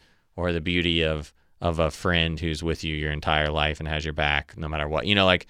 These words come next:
those kind of elements of life where you're, like, almost, like, somewhat the parts, um, that, uh, almost the parts that, like, sin can't touch,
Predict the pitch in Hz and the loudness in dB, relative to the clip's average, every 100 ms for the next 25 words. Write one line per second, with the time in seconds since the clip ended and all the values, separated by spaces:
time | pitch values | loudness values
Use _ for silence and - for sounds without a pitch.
0 | - - - 107 104 120 98 - 90 90 | -20 -20 2 4 6 4 4 4 4 4
1 | 87 85 80 - - _ _ _ 87 87 | 4 2 -2 -6 -12 _ _ _ 0 2
2 | 85 82 80 78 87 82 82 80 78 - | 4 4 4 2 0 2 2 2 -2 -2
3 | - 120 143 - 98 - - 107 92 - | 2 6 6 6 4 2 0 4 4 2
4 | _ _ - _ _ _ _ _ - - | _ _ -20 _ _ _ _ _ -14 -2
5 | 110 - 117 113 - - _ _ _ _ | 0 6 6 6 0 -12 _ _ _ _
6 | _ 101 95 87 87 82 80 78 _ _ | _ 0 2 2 2 0 -2 -6 _ _
7 | _ _ - 90 80 80 _ _ _ _ | _ _ -2 2 2 0 _ _ _ _
8 | _ _ _ - 87 80 78 78 78 80 | _ _ _ -8 -4 -2 -2 -2 -4 -8
9 | _ _ _ _ _ _ _ _ 104 113 | _ _ _ _ _ _ _ _ -2 0
10 | 107 98 104 92 95 85 80 - 90 87 | 0 0 2 2 0 0 -2 0 0 0
11 | - 87 82 - 82 - - | 0 -2 0 0 0 0 -4